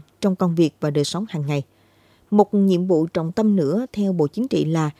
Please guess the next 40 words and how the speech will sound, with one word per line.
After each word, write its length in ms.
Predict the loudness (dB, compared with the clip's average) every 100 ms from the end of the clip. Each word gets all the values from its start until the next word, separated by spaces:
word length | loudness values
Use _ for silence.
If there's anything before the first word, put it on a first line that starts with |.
| _ _ -8
các 160 | -4 -4
cấp 100 | -2
ủy, 280 | 0 0 2
tổ 140 | 0
chức 200 | 0 -4
Đảng, 240 | -4 -4 -4
chính 200 | -4 0
quyền 200 | 2 0 -2
cần 180 | -2 0
tiếp 160 | 0 -2
tục 140 | -2 -2
rà 120 | -2 -4
soát, 340 | -6 -10 -4
bổ 160 | -2 -2
sung, 260 | -2 -2 -2
hoàn 160 | -4 -4
thiện 220 | -4 -4
quy 180 | -4 -2
định 200 | -2 -2
của 160 | -4
Đảng, 260 | -4 -4 -6 -6
pháp 180 | -6 -4
luật 160 | -2
của 80 | -2
nhà 180 | -2 0
nước, 220 | 0 0 _ -20 _ _
quy 120 | 2
định, 220 | 2 0
quy 180 | -2 -4
chế 260 | 0 -2 -2
của 180 | -2 -2
cơ 200 | 0 -2
quan, 240 | -2 -4 -2
tổ 180 | -2
chức, 200 | -2 -4
đơn 220 | -2 -2 0
vị 240 | -2 -2 -2
và 100 | -2
hương 220 | 0 -2
ước, 160 | -2